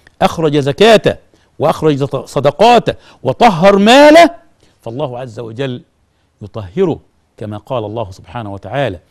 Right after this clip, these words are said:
للنبي صلى الله عليه وسلم بعد: "أعوذ بالله من الشيطان الرجيم"، مخاطبا، مخاطبا النبي صلى الله عليه وسلم، والخطاب لكل من قال: "لا إله إلا الله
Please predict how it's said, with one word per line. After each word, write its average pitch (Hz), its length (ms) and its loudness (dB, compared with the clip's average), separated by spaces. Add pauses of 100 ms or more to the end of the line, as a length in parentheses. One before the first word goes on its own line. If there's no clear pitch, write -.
(260)
للنبي 107 440 -8
صلى 165 200 -8
الله 156 360 -4
عليه 147 140 -6
وسلم 220 480 -6 (360)
بعد: 117 260 -12
"أعوذ 110 300 -14
بالله 104 280 -14
من 104 160 -14
الشيطان 101 500 -18
الرجيم"، 107 520 -8 (380)
مخاطبا، 175 840 -2 (100)
مخاطبا 175 500 -4
النبي 165 580 -2 (260)
صلى 147 220 -4
الله 190 280 0
عليه 185 140 0
وسلم، 269 460 -2 (200)
والخطاب 160 640 -4 (260)
لكل 147 460 -6
من 120 120 -10
قال: 143 240 -6
"لا 135 160 -6
إله 131 300 -8
إلا 131 240 -10
الله 127 240 -6